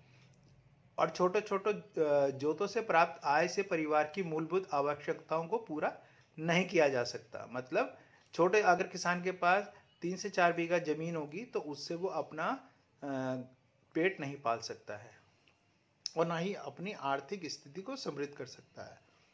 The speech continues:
तो कृषि अन्य घरेलू आवश्यकताओं हेतु लिए गए ऋणों का भुगतान न कर पाने कारण किसान आत्महत्या कर रहे हैं। तो किसानों के आर्थिक स्थिति कमजोर होने के कारण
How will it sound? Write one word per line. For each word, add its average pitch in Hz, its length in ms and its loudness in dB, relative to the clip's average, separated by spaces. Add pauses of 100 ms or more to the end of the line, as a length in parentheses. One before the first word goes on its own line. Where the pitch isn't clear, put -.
(480)
तो 156 80 -6
कृषि 185 380 -4
अन्य 190 320 0
घरेलू 180 320 0
आवश्यकताओं 165 720 2
हेतु 170 420 -4 (380)
लिए 175 220 8
गए 190 300 6
ऋणों 165 360 2
का 175 160 -2
भुगतान 165 460 -2
न 170 40 2
कर 165 140 -2
पाने 151 320 0
कारण 156 280 2
किसान 196 560 -6
आत्महत्या 143 560 -4
कर 123 180 -12
रहे 104 140 -12
हैं। 104 80 -20 (560)
तो - 80 -10
किसानों 170 480 -2
के 196 240 -2 (120)
आर्थिक 151 340 0
स्थिति 180 220 -6
कमजोर 170 440 -2
होने 151 180 -4
के 151 120 -8
कारण 143 380 0